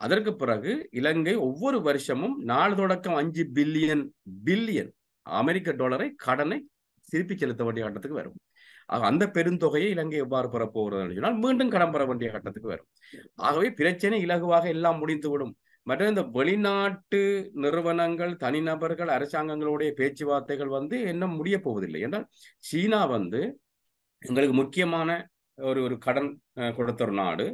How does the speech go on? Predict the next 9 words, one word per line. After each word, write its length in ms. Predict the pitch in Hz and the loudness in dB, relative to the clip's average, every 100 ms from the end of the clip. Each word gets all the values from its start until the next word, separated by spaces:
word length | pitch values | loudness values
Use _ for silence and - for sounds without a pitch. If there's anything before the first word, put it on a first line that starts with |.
| - _ _ _ _ | -6 _ _ _ _
அஹ், 220 | 110 104 104 | -6 -6 -4
ஜாம்பியாவுடன் 800 | 95 127 175 202 190 170 151 160 185 | 4 4 6 4 4 6 4 0 -2
ஒரு 140 | 151 | -4
பேச்சுவார்த்தை 420 | 135 135 131 127 123 | 0 0 2 0 2
நடக்கின்றது 420 | 120 113 113 107 | 2 0 0 2
ஐ 120 | 104 | 2
எம் 120 | 110 | 2
எஃப் 180 | 110 104 | 0 0
தலையீடுல. 440 | 95 87 80 78 | -2 -2 -4 -6